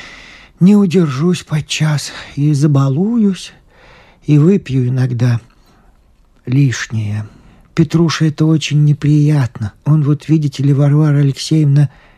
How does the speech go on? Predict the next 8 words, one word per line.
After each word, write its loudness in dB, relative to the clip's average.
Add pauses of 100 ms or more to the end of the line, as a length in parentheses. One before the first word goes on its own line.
(340)
сердится, -2 (560)
бранит 2
меня -2 (440)
и 2
мне 4 (720)
морали 0
разные 0
читает. -4